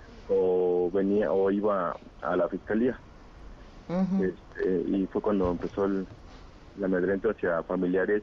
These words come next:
Speaker 1: y, y voluntarios que, que se sumaron a, a la manifestación. Yo no estaba ahí en, en ese sitio, en esa puerta donde ocurrió eso, pero los familiares míos, primos míos, estuvieron ahí,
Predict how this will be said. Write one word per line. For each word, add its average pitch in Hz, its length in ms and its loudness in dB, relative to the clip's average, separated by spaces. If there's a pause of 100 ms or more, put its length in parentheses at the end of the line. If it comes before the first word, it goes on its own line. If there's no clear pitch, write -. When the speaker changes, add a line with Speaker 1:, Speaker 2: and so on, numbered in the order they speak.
Speaker 1:
y, 85 220 -4 (540)
y 101 80 -2
voluntarios 92 600 0
que, 87 320 -2
que 92 80 -4
se 87 120 -2
sumaron 90 420 0
a, 80 140 -4 (160)
a - 40 -6
la 85 100 0
manifestación. 90 760 -2 (880)
Yo 110 100 2
no 110 100 2
estaba 110 340 0
ahí 110 400 4
en, 90 380 -2
en 101 180 0
ese 104 180 -4
sitio, 160 440 0
en 113 80 2
esa 107 160 -4
puerta - 340 -2
donde 95 260 0 (160)
ocurrió 98 420 2
eso, 139 200 0
pero 82 300 0 (1040)
los 90 180 -4
familiares 95 460 -2
míos, 113 320 2 (360)
primos 101 380 0
míos, 107 260 -2
estuvieron 95 520 0
ahí, 104 200 2